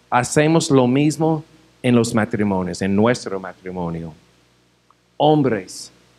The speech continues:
siervos, vamos a tomar la palabra de Dios por lo que dice aquí. Déjeme mostrarle algunas cosas lo que dice.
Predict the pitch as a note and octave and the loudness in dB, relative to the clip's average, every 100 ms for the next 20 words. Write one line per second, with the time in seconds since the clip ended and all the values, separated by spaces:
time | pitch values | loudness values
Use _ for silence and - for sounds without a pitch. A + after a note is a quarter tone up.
0 | _ _ _ _ - - C#3+ D#3+ D#3+ D3+ | _ _ _ _ -10 0 4 6 6 4
1 | A#2 F#2 - - - _ _ _ _ _ | 2 -2 -6 -10 -12 _ _ _ _ _
2 | A2 A2 C#3+ E3+ G3 F#3 B2+ - C3+ A#2+ | -6 0 2 4 4 4 0 0 0 2
3 | A#2+ C3+ D#3 E3 C3+ - B2+ A#2 B2 A#2 | 2 2 4 4 2 2 2 4 2 4
4 | C#3 C#3+ C3+ B2 A#2 C3+ C#3+ D3 - - | 2 2 0 0 2 4 6 4 -2 -20
5 | - - B2+ A#2+ B2 C3 G#2+ C3+ D3 - | -18 -2 2 4 2 0 0 0 0 -2
6 | G#2+ G2+ - G#2+ F#2 - _ _ _ _ | -4 -6 -10 -14 -14 -18 _ _ _ _
7 | _ _ _ B3 C#4+ C#4 A#3 - D#3 D3+ | _ _ _ 2 4 6 4 4 4 4
8 | E3+ E3 D#3 D#3+ D3+ D#3+ D#3 E3 D3+ C#3+ | 4 2 4 2 2 4 4 4 2 2
9 | C#3+ B2 B2+ C#3 C#3 E3 | 2 2 4 4 4 0